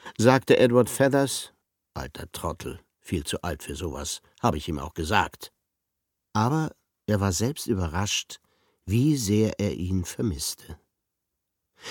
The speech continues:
Dennoch weigerte er sich, Veneerings Trauerfeier in der Temple Church in London zu besuchen. Es hätte Bemerkungen gegeben und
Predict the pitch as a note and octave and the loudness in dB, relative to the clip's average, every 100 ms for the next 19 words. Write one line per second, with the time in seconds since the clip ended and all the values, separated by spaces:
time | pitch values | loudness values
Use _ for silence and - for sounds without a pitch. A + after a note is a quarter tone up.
0 | - - A#2+ A#2 G2 A2 C3+ G#2 F2+ F#2 | -8 6 8 10 6 6 8 8 6 2
1 | D2 G2 G#2+ F2+ G#2 G2+ G2+ F#2+ F2 - | 2 2 2 4 6 8 6 6 2 0
2 | C3 D3 A2 - F2+ F#2+ G#2 - F#2+ F2 | 2 4 4 2 0 2 2 2 0 0
3 | - C3+ F#2 E2 F2+ D#2+ D2+ - F#2 F2 | -2 -2 -2 -4 -2 -2 -2 -2 0 0
4 | F2 D2 C2+ - F2 D2 D2 F2 - C#2+ | 0 -2 -6 -6 -8 -6 -4 -4 -6 -14
5 | - _ _ _ _ _ _ _ - G#2+ | -16 _ _ _ _ _ _ _ -2 2
6 | - B2+ B2 A2+ C3+ E3+ - F#2 E2 D#2 | 4 4 4 2 2 0 0 0 0 -2
7 | E2+ F#2+ F#2 E2+ E2 D#2+ - | -2 0 0 0 -2 -4 -8